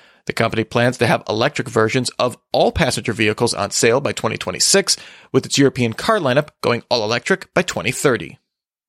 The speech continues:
Blackmagic Design announced the Pocket Cinema Camera six K Pro, which uses the same sensor as the standard Pocket Cinema six K camera, but adds in a tiltable H D R screen, an optional electronic viewfinder, built-in variable I R neutral density filters,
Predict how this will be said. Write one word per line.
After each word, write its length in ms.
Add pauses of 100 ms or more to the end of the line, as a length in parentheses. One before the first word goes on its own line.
(1200)
Blackmagic 500
Design 320
announced 300
the 80
Pocket 360
Cinema 280
Camera 400
six 320
K 200
Pro, 480 (300)
which 160
uses 240
the 100
same 220
sensor 400
as 140
the 100
standard 540
Pocket 280
Cinema 240
six 280
K 160
camera, 420 (320)
but 160
adds 240
in 120
a 40
tiltable 480
H 220
D 100
R 80
screen, 400 (240)
an 160
optional 480
electronic 460
viewfinder, 580 (380)
built-in 400
variable 500
I 220
R 160
neutral 280
density 360
filters, 480